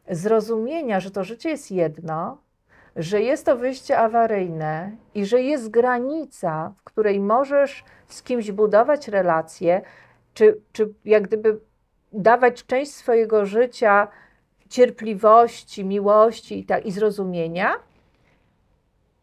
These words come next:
I jest ta granica, w której zaczynasz znikać.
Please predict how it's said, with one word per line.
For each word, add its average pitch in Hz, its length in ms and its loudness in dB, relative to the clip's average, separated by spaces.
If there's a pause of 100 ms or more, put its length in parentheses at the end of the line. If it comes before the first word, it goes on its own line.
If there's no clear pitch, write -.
(200)
I 202 60 -6
jest 226 160 0
ta 226 80 0
granica, 196 680 -2
w - 60 -20
której 175 500 -4
zaczynasz 190 520 -4
znikać. 175 840 -10